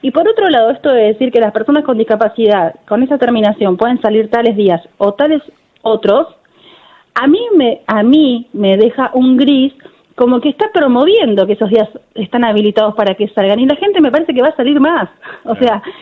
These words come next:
Speaker 1: es como que, eh, no termina de, de, de, de, de entenderse la idea del por qué nosotros pedimos salidas. Entonces es como un sí, como una cuestión de, bueno, ahí tienen sus días. Y no hay una, un trabajo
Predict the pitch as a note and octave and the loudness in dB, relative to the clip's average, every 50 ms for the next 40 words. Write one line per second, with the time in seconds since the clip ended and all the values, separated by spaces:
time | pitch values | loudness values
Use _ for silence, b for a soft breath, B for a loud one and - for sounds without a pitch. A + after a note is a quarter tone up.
0 | F4+ C#4+ B - C#4+ - F4 D#4 D#4 D4 A#3+ A#3+ B3 A#3+ B B B B B B | -20 -10 B -8 -4 -2 0 0 2 0 0 0 -2 -4 B B B B B B
1 | B B _ - A3 G#3 G#3 G3+ G3 F#3+ G3 G3 G3 F#3 - - - - G#3+ A#3+ | B B _ 0 2 2 4 4 2 2 2 2 0 -2 -4 -6 -10 -6 -2 -2
2 | B3+ C4 C4 C#4+ C4 C4+ C#4+ D4 D4+ D4+ C4+ A#3+ A3 G3+ G3 G#3 G#3 G3+ G3 F#3 | -2 0 0 0 2 2 2 2 2 2 2 2 2 2 2 2 2 2 2 2
3 | F3+ F#3 F#3+ F#3+ F3+ F#3 F#3 F#3 - - F#3+ F3+ F3 F3 F3+ F3 F3 E3 D#3+ F#3+ | 2 2 2 0 2 0 0 0 0 0 0 2 2 2 2 0 0 -2 -4 -2
4 | F#3+ F#3 F#3 F#3 F#3 G3+ G3+ G#3 A3+ B3 C4 C#4+ C#4+ - C#4+ A#3 A#3 G3+ G3 G#3 | -2 0 0 0 0 0 0 2 2 2 0 0 -2 -2 0 0 0 0 0 0
5 | A3+ A#3 B3+ C#4 C#4+ C4+ C#4 C#4+ D4 D#4+ E4 D#4 _ G#3+ G#3 G3+ - G#3+ G#3+ G#3 | 0 0 0 0 0 0 0 0 -2 -4 -8 -8 _ -6 -6 -4 -2 -2 -2 0
6 | G#3+ C#4+ D4 C#4+ C#4 C#4 C#4 C#4 C4+ - A3 G#3 A3 A#3 A#3 A3+ A#3 - G3 F3+ | 0 0 0 0 0 -2 -2 -2 -2 -2 0 0 0 0 -2 -2 -2 -4 -4 -2
7 | F#3 E3 E3 D#3+ D#3+ D#3 E3 - B B B B - G#3 G3+ A#3 C4+ D4 C#4 - | 0 0 0 0 0 -2 -8 -12 B B B B -8 -4 -2 0 0 0 0 -2
8 | C#4+ C#4+ - C4 B3 A#3+ A#3 A3+ A#3+ A#3+ B3 A#3+ - - - D#4 D4 D4 D4 D#4 | -4 -2 -2 -2 0 0 0 0 0 0 -2 -2 -4 -2 0 0 0 0 0 -2
9 | - _ _ - G#3 G3+ G3+ G#3 G#3+ A3+ A#3+ B3+ B3+ A3+ A3+ A#3 A3+ - C4 B3+ | -6 _ _ -6 -6 -4 -2 -2 0 0 0 0 0 0 -2 -4 -2 -4 -2 0
10 | B3+ A#3+ A#3 A#3 B B B B A3+ A3+ A3+ A3 A3+ A#3+ A#3 A#3 C4+ B3+ B3+ A#3+ | 0 0 0 -2 B B B B -4 -2 0 0 0 0 0 0 -2 0 0 -2
11 | - A3+ G#3 G3 G#3+ G3+ F#3+ F3 D#3+ D#3+ - B B B B B B B - A3+ | -2 -4 -2 0 0 2 2 2 0 -2 -4 B B B B B B B -4 0
12 | A3+ A#3+ B3+ C4 C4 C#4+ C#4+ C#4+ C4+ C4 B3 A3 G#3+ G#3 G3+ F#3+ G3 - - A3+ | 0 2 2 2 0 0 -2 -2 -2 -2 -2 0 0 0 -2 -2 -4 -6 -8 -6
13 | G#3+ G#3+ G#3 G3 A3+ A3+ G#3 G#3 G#3+ A#3 A#3 A3+ - - - A#3+ A3+ A#3+ B3 B3 | -4 -2 -2 0 0 -2 0 0 0 -2 -2 -6 -8 -6 -2 0 0 0 -2 -4